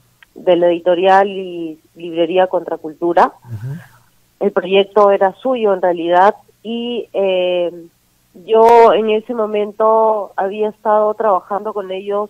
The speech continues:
Speaker 1: una serie, con Jesús y con Benjamín, una serie de trabajos académicos en realidad sobre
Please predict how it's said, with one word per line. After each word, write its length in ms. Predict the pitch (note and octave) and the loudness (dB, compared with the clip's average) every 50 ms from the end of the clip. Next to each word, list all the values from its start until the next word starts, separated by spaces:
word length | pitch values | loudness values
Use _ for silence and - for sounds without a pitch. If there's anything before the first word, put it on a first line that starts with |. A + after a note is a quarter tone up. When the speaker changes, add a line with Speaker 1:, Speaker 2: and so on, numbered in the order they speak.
| _ - | _ -14
Speaker 1:
una 280 | G#3+ G#3+ G3+ G3+ G3+ G3+ _ | -12 -6 -4 -4 -4 -6 _
serie, 400 | - G3+ F#3 G#3+ G#3+ G#3+ G#3 F#3+ | -8 -8 -4 -2 0 0 0 0
con 180 | - G3+ G3+ G3+ | 0 0 -2 -2
Jesús 460 | - G3+ - - A#3 A#3+ A#3+ A3+ - - | -2 -10 -8 -4 -4 -4 -4 -4 -8 -12
y 80 | A#3 - | -8 -2
con 200 | - G3+ G3 F#3+ | 0 0 0 0
Benjamín, 640 | F#3 F3+ F3 - F#3 D#3+ F#3 G3+ G#3+ A3 A3 G#3+ - _ _ _ _ _ _ _ _ _ _ _ _ _ _ _ - | -2 -4 -4 -4 -6 -4 -2 -2 -2 -2 -4 -6 -8 _ _ _ _ _ _ _ _ _ _ _ _ _ _ _ -2
una 220 | - A3 A3 A3 G#3 | 0 2 4 4 4
serie 240 | A3 A#3 G3 G#3+ G#3+ | 4 4 4 6 6
de 500 | G#3+ G#3+ G#3 G#3 G3 F#3+ F#3 F#3 - - _ - | 6 6 6 6 4 2 0 -2 -4 -6 _ 0
trabajos 420 | G#3 F#3 F#3+ G3 G3 - A#3+ - | 2 4 4 4 2 0 -4 -4
académicos 680 | A3+ - F#3+ F3+ G3 A3 A#3+ B3+ A#3+ A3+ G#3+ F#3 F3+ - | -4 0 0 2 4 4 2 2 0 -4 -6 -8 -8 -8
en 100 | G3+ F#3+ | -8 -6
realidad 380 | F#3 F#3+ F#3 F#3+ G3 G#3 A3 G#3+ - | -4 -4 -2 0 -2 -2 -2 -4 -6
sobre 480 | A3 G#3 F#3+ F#3 G3 F3+ F3 F3 E3+ | -8 -8 -6 -4 -2 -2 -2 -2 -4